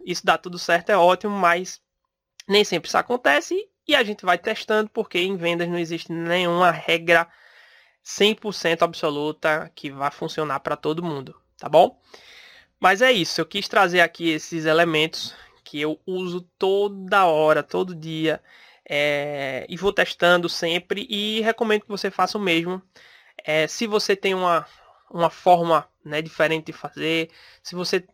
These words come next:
aborda o cliente de uma forma que funcione, eu não mencionei aqui, manda, manda aí o que é que você, pode mandar em vídeo, que às vezes é massa, ou em áudio, que a gente vai ouvindo e tal, aplicando. Com certeza eu vou falar no próximo episódio, se você enviar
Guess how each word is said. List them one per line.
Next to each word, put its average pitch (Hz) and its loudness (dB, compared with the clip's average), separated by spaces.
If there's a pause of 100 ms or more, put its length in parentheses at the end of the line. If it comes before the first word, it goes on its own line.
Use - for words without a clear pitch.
(460)
aborda 185 4
o 196 -4
cliente 180 -4
de 170 -4
uma 165 0
forma 160 0 (340)
que 185 -8
funcione, 180 2
eu 175 4
não 170 0
mencionei 160 -2
aqui, 185 -6
manda, 196 2
manda 190 0
aí 220 2
o 240 -8
que - -10
é 196 -2
que - -20
você, 175 -2 (300)
pode 240 4
mandar 233 4
em 214 -2
vídeo, 180 -8
que 170 -2
às 170 4
vezes 175 -2
é 180 2
massa, 170 4
ou 170 0
em 165 -2
áudio, 175 4 (360)
que 160 -2
a 165 2
gente 165 -6
vai 165 4
ouvindo 165 -2
e 156 -2
tal, 151 2
aplicando. 156 -4 (260)
Com 190 0
certeza 180 -2
eu 170 -4
vou 175 -4
falar 151 2 (100)
no 160 -8
próximo 165 -2
episódio, 151 -2
se 156 -16
você 156 -6
enviar 156 -6